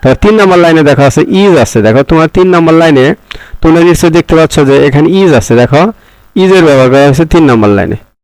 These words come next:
হ্যাঁ, চার নম্বর লাইনে দেখো "I do not, do not, did not", দেখো ব্যবহার করা হয়েছে did not অক্সিলারি ভার্ব হিসেবে। পরে পাঁচ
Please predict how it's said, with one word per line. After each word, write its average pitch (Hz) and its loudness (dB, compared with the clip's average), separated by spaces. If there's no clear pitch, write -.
হ্যাঁ, 180 -2
চার 185 0
নম্বর 185 0
লাইনে 175 2
দেখো 156 0
"I 165 0
do 147 -2
not, 180 0
do 160 2
not, 135 0
did 156 0
not", 120 2
দেখো 123 0
ব্যবহার 151 0
করা 156 0
হয়েছে 160 0
did 160 0
not 151 0
অক্সিলারি 151 0
ভার্ব 156 2
হিসেবে। 165 -4
পরে 160 -4
পাঁচ - -6